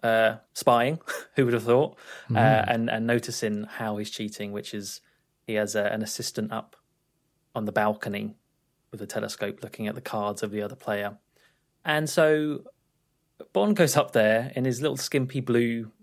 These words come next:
Speaker 1: I don't even know what that outfit is, to be honest with you. <laughs> I don't know how you would describe that. But, um, we get the introduction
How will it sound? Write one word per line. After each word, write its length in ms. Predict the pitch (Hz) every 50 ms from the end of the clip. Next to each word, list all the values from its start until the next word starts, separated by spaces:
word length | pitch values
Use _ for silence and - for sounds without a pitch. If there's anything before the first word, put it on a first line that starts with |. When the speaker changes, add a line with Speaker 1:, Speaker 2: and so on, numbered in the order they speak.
| _
Speaker 1:
I 40 | -
don't 100 | 139 143 127
even 160 | 131 117 117
know 120 | 113 110
what 220 | 104 110 113 - -
that 140 | 107 101
outfit 380 | 107 107 104 110 - - 113 -
is, 220 | 110 104 104 104 -
to 80 | -
be 100 | 107 107
honest 220 | 104 104 107 104 -
with 120 | 113 107 107
you. 200 | 110 107 113 113 - -
<laughs> 60 | -
I 80 | - -
don't 100 | - 147
know 100 | 143 139 131
how 120 | 135 156 131
you 160 | 143 135 127
would 80 | 131 117
describe 500 | - 135 120 - - - 117 113 113 107
that. 300 | - 104 101 104 - - - _ _ _ _ _ - - 226 196 - _ -
But, 240 | 120 110 107 - 117
um, 320 | 110 110 110 113 120 131 _ _ _ _ _ _ _ _ _ _ _ _ _ _ _ _ -
we 120 | 131 135
get 260 | 135 139 160 143 -
the 140 | - 135 135
introduction 720 | 135 127 - - 131 120 - - - 135 127 120 120 120 123